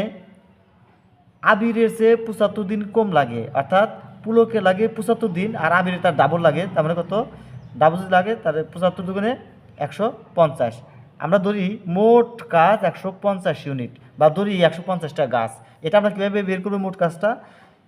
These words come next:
এখানে যতদিন কম যাবে, এখানে কত গুণ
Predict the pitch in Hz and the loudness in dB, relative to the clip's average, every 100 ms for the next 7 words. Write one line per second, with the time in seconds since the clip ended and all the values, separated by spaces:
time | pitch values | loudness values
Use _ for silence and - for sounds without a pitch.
0 | 165 160 208 214 214 202 160 208 208 202 | -4 2 2 2 -2 -4 2 2 2 -2
1 | 208 247 226 170 147 180 233 - - _ | 2 2 4 4 4 0 -4 -10 -20 _
2 | _ _ _ _ 196 214 254 262 247 220 | _ _ _ _ -6 0 2 2 0 4